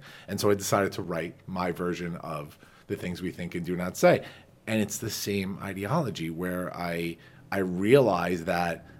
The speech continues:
as a business owner, I can do more. It doesn't have to be all about profit, right? It could be more than just profit in this world. And so I wrote, I wrote, I wrote, and it's nothing big. It's a twelve-page little manuscript. Um, it took me about two and a half years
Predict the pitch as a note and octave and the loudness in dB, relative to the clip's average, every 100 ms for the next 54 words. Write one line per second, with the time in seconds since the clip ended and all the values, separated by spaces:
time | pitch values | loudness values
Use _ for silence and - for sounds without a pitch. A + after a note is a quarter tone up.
0 | - A2 G#2 E2+ - B2 C3+ A2+ G2+ F#2 | -8 -4 -2 0 4 4 4 0 0 -2
1 | F2+ F2+ F#2 - F#2+ - F#2+ F2 F2 E2+ | -2 -2 -4 -4 -4 -2 -2 0 0 0
2 | F#2+ D2 - - F#2 - A2+ A2 - A2 | 0 -2 -6 -8 -4 0 0 0 -2 -4
3 | G2 - F2 F2+ F2+ F2+ E2 D#2 D2+ - | -6 -8 -6 -4 0 0 0 -4 -8 -8
4 | F2+ D#2+ - C#2 - E2+ D#2+ F2 - - | -4 -4 -6 -18 -10 -2 -2 -2 -8 -8
5 | G#2 G2 F#2 F#2 F#2 G2+ E2+ E2+ D#2+ F2 | -2 2 2 2 4 4 4 0 0 -2
6 | - - - F2 E2+ D#2 C2+ E2 D#2 - | -4 -10 -4 -2 -2 -4 -6 -6 -4 -2
7 | F2 D#2+ D2+ - - - G#2+ A2 A2 G#2 | -2 -2 -6 -12 -14 -4 0 4 6 8
8 | G2+ G#2+ A2 F#2+ G2 G2 F2+ D#2+ G#2+ A#2+ | 8 8 6 6 4 4 2 0 0 -2
9 | B2+ F#3 F#3 F#3 C#3 G2 A#2 C3 B2 G#2+ | -2 4 8 8 8 4 4 2 0 -2
10 | - - A#2+ G#2 - G#2 F#2 G2 F#2 F2 | -6 0 4 4 4 0 4 4 4 2
11 | - - - - G2 G2 F#2+ - - F#2+ | -2 -18 -12 0 2 4 2 0 2 0
12 | G2+ - - - G2 F#2+ F2 F2+ - _ | 0 -14 -18 -6 -2 0 0 -4 -8 _
13 | - - A3 A3 A3 G#3 - - E3 C#3+ | -8 -4 0 2 2 0 -2 0 4 6
14 | C#3 C3+ D3 C3 - | 6 6 6 4 2